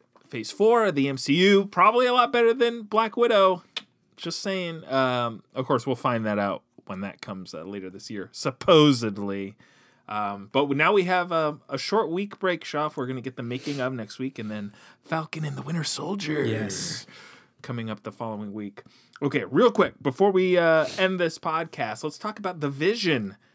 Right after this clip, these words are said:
Speaker 1: Shoff, series of comics. Um, friend of the show, your arch nemesis, new dad, Vactor, sent you and I both copies of the entire run of The Vision.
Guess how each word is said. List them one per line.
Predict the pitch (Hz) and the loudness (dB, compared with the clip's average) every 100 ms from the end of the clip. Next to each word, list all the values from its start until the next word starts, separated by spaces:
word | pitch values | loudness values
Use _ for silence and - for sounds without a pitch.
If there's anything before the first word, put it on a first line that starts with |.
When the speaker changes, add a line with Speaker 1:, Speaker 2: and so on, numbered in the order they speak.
| _ _ | _ _
Speaker 1:
Shoff, | - 143 117 120 131 | -6 0 2 0 -2
series | - 165 143 139 - - 131 | -8 -6 -4 -4 -6 -12 -12
of | 104 | -12
comics. | - 120 117 170 - - _ _ _ - - | -10 -10 -10 -12 -20 -20 _ _ _ -16 -6
Um, | 120 110 107 - _ _ _ _ _ | -4 -4 -8 -14 _ _ _ _ _
friend | 180 160 | -2 0
of | |
the | 143 | -2
show, | - 202 180 180 180 | 0 2 6 6 6
your | 143 147 | 4 2
arch | 135 156 - | 4 2 2
nemesis, | 175 170 165 165 - | 0 0 0 -2 0
new | 147 165 | 2 2
dad, | 156 143 143 143 - | 4 4 4 2 -2
Vactor, | 131 135 156 214 - 165 156 147 - _ _ _ _ - | -8 0 2 2 0 -2 0 0 -4 _ _ _ _ -16
sent | - - 143 - | -12 -8 -8 -10
you | 117 139 220 | -18 -10 -8
and | 196 | -6
I | 202 180 | -4 -4
both | 165 202 | -4 -6
copies | - 233 226 156 - | -8 -8 -6 -6 -4
of | 127 | -4
the | 127 | -6
entire | 123 - 214 185 | -8 -8 -6 -6
run | 113 143 214 101 - _ _ _ _ _ _ _ _ _ | -2 0 0 -2 -14 _ _ _ _ _ _ _ _ _
of | 131 113 | -16 -14
The | 107 | -16
Vision. | 92 87 98 107 | -16 -16 -16 -20